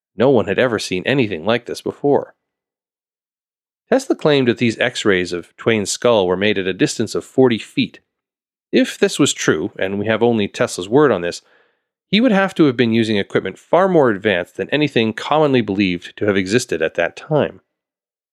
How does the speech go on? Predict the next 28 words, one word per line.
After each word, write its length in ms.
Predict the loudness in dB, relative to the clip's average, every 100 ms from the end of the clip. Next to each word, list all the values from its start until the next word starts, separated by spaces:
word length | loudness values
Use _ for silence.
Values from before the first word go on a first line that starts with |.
| -8
Unfortunately, 800 | -8 0 2 2 0 0 -2 -4 -20 -20 _
none 140 | 2 2
of 100 | 2
this 160 | 0
equipment 360 | 0 -2 0 0
or 140 | 0
research 520 | 0 -2 -2 -4 -6 -6
survives 560 | -4 0 0 0 -2
to 100 | -6
the 120 | -8
present 320 | -2 -2 -2 -2
day, 360 | 0 0 -4 _ _ _
and 260 | -8 -8 -4
we'll 240 | 0 0
get 180 | -2 -4
to 100 | -4
why 380 | -4 0 2 2
in 120 | 0
a 60 | -2
couple 240 | -4 -2
of 80 | 0
episodes 560 | -2 -4 -4 -2 -2 -8 _ _ _
when 300 | -2 -2 0
we 100 | -2
look 220 | -2 -2
at 80 | -4
eighteen 260 | -6 -8 -12
ninety-five. 640 | -10 -10 -2 -2 -2 -6